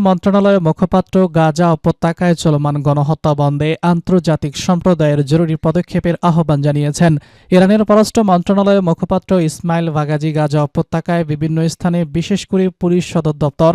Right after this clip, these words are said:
ফিলিস্তিনি বাস্তুচ্যুতদের তাঁবু এবং আবাসিক এলাকায় ইহুদিবাদী ইসরায়েলের নৃশংস হামলার তীব্র নিন্দা জানিয়েছে।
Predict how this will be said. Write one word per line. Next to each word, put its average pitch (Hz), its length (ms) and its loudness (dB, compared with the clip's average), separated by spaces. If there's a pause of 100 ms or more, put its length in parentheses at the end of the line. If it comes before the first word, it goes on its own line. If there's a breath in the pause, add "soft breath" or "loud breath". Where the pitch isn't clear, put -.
(300 soft breath)
ফিলিস্তিনি 190 520 0 (140)
বাস্তুচ্যুতদের 165 640 -2 (140)
তাঁবু 160 260 -2 (140)
এবং 160 140 0 (200)
আবাসিক 175 380 -2
এলাকায় 170 320 -2 (120)
ইহুদিবাদী 147 500 0
ইসরায়েলের 151 440 -2
নৃশংস 180 360 -4 (120)
হামলার 180 260 -2 (120)
তীব্র 175 200 -2 (100)
নিন্দা 170 260 -2
জানিয়েছে। 147 380 0